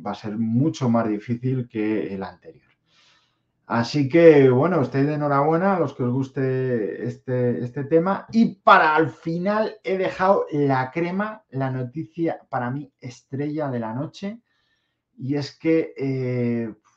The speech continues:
yo no me lo esperaba, la verdad, no os voy a, no os voy a mentir. De hecho, lo que comentaba al principio del programa, que era un juego que yo estaba, eh, siguiendo en, en, en Wallapop, eh, a ver si encontraba una edición, porque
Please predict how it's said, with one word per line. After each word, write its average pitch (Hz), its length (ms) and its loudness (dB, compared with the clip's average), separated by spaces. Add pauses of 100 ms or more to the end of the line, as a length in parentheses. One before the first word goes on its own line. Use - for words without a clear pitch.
(360)
yo 123 120 -4
no 190 120 -2
me 151 80 -2
lo 113 80 -2
esperaba, 101 680 -10
la - 120 -18
verdad, 98 340 -14
no 113 140 -14
os - 20 -12
voy 104 240 -6
a, 98 380 -6
no 107 160 -12
os 107 40 -8
voy 107 140 -4
a 101 80 -4
mentir. 113 500 -2
De 107 80 -8
hecho, 113 300 -4
lo 113 160 -2
que 107 220 -4
comentaba 113 480 0
al 131 100 2
principio 120 400 -2
del 120 120 2
programa, 120 380 0
que 104 80 -8
era 107 280 -6
un 147 180 -4
juego 143 460 -2 (340)
que 123 160 -2
yo 131 140 2
estaba, 123 640 0
eh, 113 380 -4
siguiendo 127 640 -2
en, 110 300 -4
en, 107 500 -8
en 107 120 -12
Wallapop, 113 760 -2
eh, 98 320 -10
a 110 100 -10
ver 120 120 -2
si 139 140 -6
encontraba 131 540 0
una 123 220 -2
edición, 131 380 -2
porque 107 320 -12